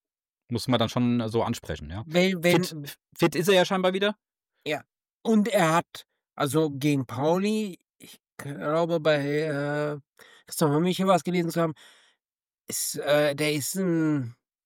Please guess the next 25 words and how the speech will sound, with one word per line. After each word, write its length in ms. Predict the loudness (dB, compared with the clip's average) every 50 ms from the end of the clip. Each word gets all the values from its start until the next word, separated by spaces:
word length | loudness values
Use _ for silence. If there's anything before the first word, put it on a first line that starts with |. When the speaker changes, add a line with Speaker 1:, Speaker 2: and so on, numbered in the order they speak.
| _ -16 -14 -14 -14 -14 _ _ _ _ _ _ _ _
Speaker 2:
er 160 | 0 2 2 4
ist 240 | 2 0 -2 -6 -10 _ -20
fit, 380 | -20 -16 -6 -2 0 0 0 -2
fit, 260 | -6 -6 -6 -4 -2 -2
also 180 | -2 0 0
er 80 | 0 0
ist 120 | 0 0 -2
in 340 | -2 0 -2 -2 -4 -6 -6 -4
überragender 460 | -4 -2 2 2 2 2 2 2 0 0
Form, 420 | 0 0 2 2 2 0 -2 -8 _ _ _ -10
gra-, 320 | -6 -4 -4 -4 -4 -4
also 260 | -4 -4 -4 -4 -6 -6
so 220 | -6 -4 -2 2
läuferig 600 | 4 4 4 4 2 0 0 0 -2 -2 -4 -6
und, 180 | -6 -6 -6 -6
und 200 | -6 -8 -10 -8
Zweikampfwert 600 | -4 -2 -2 -2 -2 -4 -6 -4 -4 -4 -4 -4
und 140 | -6 -8 -10
so. 240 | -10 -10 -12 -12 -14 _ _ _ _ _ _ _ _
Speaker 1:
Hm. 200 | -6 -6 -6 -6 -8 _ _ _ _ _ _ _ _ _ _ _ _ _ _
Speaker 2:
Also 260 | -2 0 0 0 2
deswegen, 420 | 0 2 4 6 6 6 4 2 -2 -6 -16 -20 -20 _ _ _ _ _ _ _ _ _ _ _ _ _ _ _ _ _ _ _ _ _
das 220 | -8 -6 -6 -4 -4
ist, 220 | -4 -4 -6 -6 -10 _ _ _ _ _ _ _ _ _ _ _ _ _ _ _ _ _ _ _ _ _ _ _ _ -2
ja. 360 | 0 2 2 2 0 -2 -6